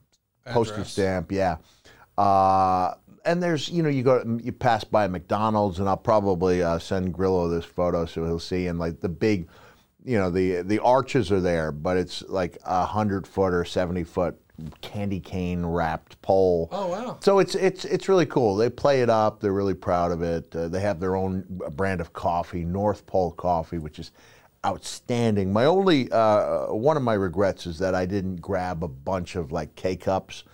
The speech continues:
Speaker 2: Right.
Speaker 1: from a local store. And when I remembered it at the airport, I went on Amazon, and they don't deliver. So it was, it was, it was a lot of fun. We really enjoyed it.
Speaker 2: Well, listen, I, uh,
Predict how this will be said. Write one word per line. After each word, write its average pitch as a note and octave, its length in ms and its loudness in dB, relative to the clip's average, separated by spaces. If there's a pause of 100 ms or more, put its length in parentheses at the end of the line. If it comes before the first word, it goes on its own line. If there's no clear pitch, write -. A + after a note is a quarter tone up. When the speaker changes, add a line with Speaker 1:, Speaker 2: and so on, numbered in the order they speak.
(100)
Speaker 2:
Right. G#2 260 -10
Speaker 1:
from F#2 180 0
a F#2 80 4
local F#2+ 300 2
store. G2 500 2 (920)
And A2+ 120 2
when G#2+ 100 2
I G#2 80 2
remembered A#2 560 2
it F#2+ 120 2
at F#2 120 0
the F2+ 160 -4
airport, A2 400 2
I - 20 0
went F2+ 220 -2
on F2 120 -4
Amazon, F2+ 560 -2
and D#2+ 100 -8
they F2+ 100 -2
don't F#2+ 240 2
deliver. F2+ 420 -2 (840)
So G2 280 2
it C3+ 180 0
was, F3+ 320 0
it F3 120 -2
was, F3 340 2
it C#3 60 -2
was C3+ 160 -2
a - 20 -2
lot G#2 140 2
of E2 80 -8
fun. A#1+ 220 -12 (100)
We F2 100 -12
really F2 240 -4
enjoyed D2 300 -8
it. B1+ 100 -16 (760)
Speaker 2:
Well, D#3 200 2
listen, C#3 300 -2
I, C3 260 2
uh, A2 340 0